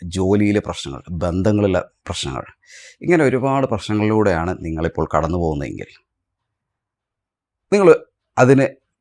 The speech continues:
പരിഹാരമായിട്ട് ഒരുപാട് കാര്യങ്ങൾ ചിന്തിച്ച് കൂട്ടുന്നുണ്ടാവാം.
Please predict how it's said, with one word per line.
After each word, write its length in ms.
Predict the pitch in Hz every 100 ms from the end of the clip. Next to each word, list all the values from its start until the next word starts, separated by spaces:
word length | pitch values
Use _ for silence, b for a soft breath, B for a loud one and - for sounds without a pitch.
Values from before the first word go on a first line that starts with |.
| _
പരിഹാരമായിട്ട് 880 | 113 107 98 117 123 127 78 60 - - _ _ _ _ _ _ _
ഒരുപാട് 360 | 113 113 131 131 98
കാര്യങ്ങൾ 340 | 87 85 87 - _ -
ചിന്തിച്ച് 500 | 95 95 98 - -
കൂട്ടുന്നുണ്ടാവാം. 680 | - 85 - 65 60 55 -